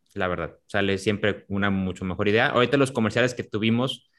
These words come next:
recuerdo que empezamos a grabarlos, no teníamos como, yo tenía como una idea más o menos ahí de que, ¿sabes qué? Que sean cuatro comerciales, se cuenten una historia.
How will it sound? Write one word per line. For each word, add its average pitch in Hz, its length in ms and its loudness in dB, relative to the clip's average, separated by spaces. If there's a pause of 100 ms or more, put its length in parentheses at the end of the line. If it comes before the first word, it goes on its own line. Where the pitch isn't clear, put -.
(300)
recuerdo 110 600 0
que 95 360 0
empezamos 117 440 -2
a 120 40 0
grabarlos, 127 500 2
no 127 80 -2
teníamos 127 300 -4
como, 104 420 -6 (260)
yo 131 140 -2
tenía 127 200 0
como 123 200 2
una 123 80 4
idea 123 160 4
más 127 200 2
o 120 40 0
menos 120 640 -2 (440)
ahí 117 760 0
de 95 200 -2
que, 92 200 0
¿sabes 123 280 0
qué? 117 160 -2
Que - 60 -16
sean 123 160 -2
cuatro 131 240 -2
comerciales, 113 420 -2
se 113 100 -6
cuenten 113 300 -2
una 113 160 2
historia. 127 560 0